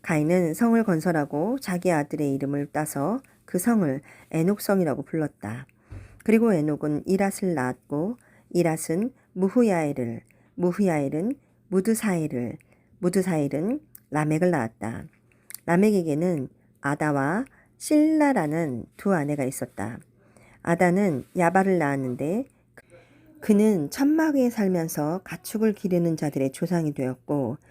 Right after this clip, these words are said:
그의 동생 유발은 수금과 피리를 만들어 사용한 최초의 음악가였다. 그리고 실라는 두발 가인을 낳았는데 그는 구리와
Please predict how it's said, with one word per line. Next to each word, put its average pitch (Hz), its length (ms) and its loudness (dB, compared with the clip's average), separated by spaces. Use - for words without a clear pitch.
그의 233 220 4
동생 185 460 0
유발은 160 540 -2
수금과 220 800 0
피리를 247 320 0
만들어 147 380 -2
사용한 175 540 -2
최초의 302 600 0
음악가였다. 190 880 -4
그리고 170 460 0
실라는 175 720 0
두발 170 500 -2
가인을 196 520 2
낳았는데 139 680 -4
그는 208 440 2
구리와 180 640 2